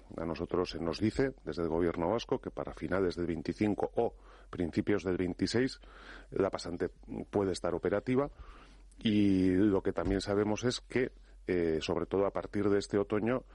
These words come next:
en superficie lo que vamos a ver es una mejora. ¿Por qué? Pues porque, eh, en aquellas zonas, sobre todo del centro, que han estado afectadas por obras, pues van a empezar a,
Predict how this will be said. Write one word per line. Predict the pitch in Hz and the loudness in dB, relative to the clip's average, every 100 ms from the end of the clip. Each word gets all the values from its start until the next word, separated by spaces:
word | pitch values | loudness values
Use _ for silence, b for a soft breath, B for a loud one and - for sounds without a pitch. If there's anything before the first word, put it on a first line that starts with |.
| B B - | B B -2
en | 92 | -2
superficie | - 95 90 - 113 156 127 | 0 0 -2 -2 -2 0 2
lo | 101 | 2
que | 87 | 2
vamos | 87 92 92 | 0 0 -2
a | 95 | 2
ver | 98 | 2
es | 113 - B B B | 2 -2 B B B
una | 113 107 | 0 0
mejora. | 87 73 82 - - - | -2 -4 -6 -6 -18 -6
¿Por | - - | -6 -2
qué? | 120 | -2
Pues | - 82 | -2 -10
porque, | - - - 78 - B B - | -8 -10 -4 -4 -4 B B 0
eh, | 90 87 82 80 80 | 2 4 4 2 2
en | 87 | 0
aquellas | - 98 101 - | 0 2 2 0
zonas, | 127 107 76 - | -2 -2 -4 -10
sobre | - 87 87 | -6 -2 0
todo | 101 104 98 | 2 2 2
del | 98 | 2
centro, | - 110 101 78 | 2 -2 -2 -6
que | - 80 | -2 -2
han | 87 | 0
estado | 85 - 92 82 B B B | -2 0 0 -2 B B B
afectadas | 98 101 - 110 107 - | -4 -4 -4 -2 -2 -2
por | 104 | 0
obras, | 104 104 120 - B B B | 0 0 -2 -6 B B B
pues | 92 80 | -2 0
van | 78 95 | -4 -2
a | |
empezar | 95 98 92 107 | -4 -2 -2 -2
a, | 101 | -2